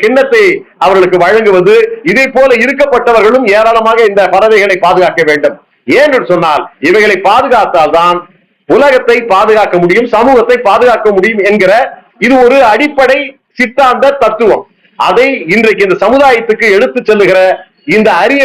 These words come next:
பணியை செய்யக்கூடிய இந்த அமைப்பை மீண்டும் மீண்டும் பாராட்டி மகிழ்கிறேன். அந்த வகையில் இப்படிப்பட்ட தொடர் காரியங்களை அவர்கள் செய்து வருகிறார்கள், தொடர்ச்சியாக செய்வார்கள் என்கிற நம்பிக்கையில் இந்த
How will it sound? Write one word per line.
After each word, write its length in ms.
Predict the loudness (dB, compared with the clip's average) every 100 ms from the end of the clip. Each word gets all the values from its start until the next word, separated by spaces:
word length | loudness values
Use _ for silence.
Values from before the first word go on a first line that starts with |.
| 0
பணியை 280 | 0 0 0 0
செய்யக்கூடிய 580 | 0 0 0 0 2 2 2 0 -2 -2
இந்த 120 | 0 0
அமைப்பை 340 | -2 -2 -2 -2 -4 -12 -6 -2
மீண்டும் 420 | 0 0 -2 0
மீண்டும் 380 | -2 0 0 0 -4 _ -2
பாராட்டி 420 | 0 2 0 -2 -2
மகிழ்கிறேன். 480 | 0 0 0 0 -4 -12 -18 -12 -4
அந்த 140 | 0 2
வகையில் 340 | 2 0 0 -2 -6 -8 -6
இப்படிப்பட்ட 420 | -2 0 0 0 0 0
தொடர் 300 | 2 0 0
காரியங்களை 400 | 0 0 0 0
அவர்கள் 240 | 0 0 -2
செய்து 180 | 0 0
வருகிறார்கள், 480 | 2 2 2 0 -4 -8 _ -2
தொடர்ச்சியாக 560 | 0 -2 0 0 0 0
செய்வார்கள் 480 | 0 2 2 0 0
என்கிற 180 | 0 0 -2
நம்பிக்கையில் 520 | -2 -2 -2 -2 -2 -8 _ _ -6
இந்த 120 | -2